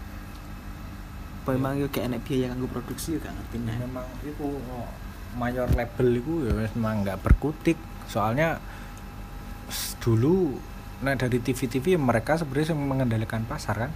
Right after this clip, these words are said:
Speaker 2: sing mencekoki kita memang dengan, eh, apa, melalui televisi yo iku. Nah, saiki kabeh iso digo-, iso digoleki. Cuma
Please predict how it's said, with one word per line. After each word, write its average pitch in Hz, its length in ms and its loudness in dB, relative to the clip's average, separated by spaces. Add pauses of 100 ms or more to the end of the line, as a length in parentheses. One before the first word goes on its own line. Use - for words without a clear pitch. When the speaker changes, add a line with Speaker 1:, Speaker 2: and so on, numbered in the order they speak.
Speaker 2:
sing 120 160 0 (480)
mencekoki 123 640 2
kita 127 240 4
memang 123 320 2
dengan, 123 240 2 (1200)
eh, 117 240 4
apa, 120 160 0
melalui 131 400 8
televisi 131 640 6
yo 107 160 4 (160)
iku. 127 400 4 (440)
Nah, 113 40 0
saiki 120 400 2
kabeh - 560 4
iso 127 80 4
digo-, 110 400 2 (480)
iso 113 480 4 (320)
digoleki. 113 880 4 (640)
Cuma - 240 2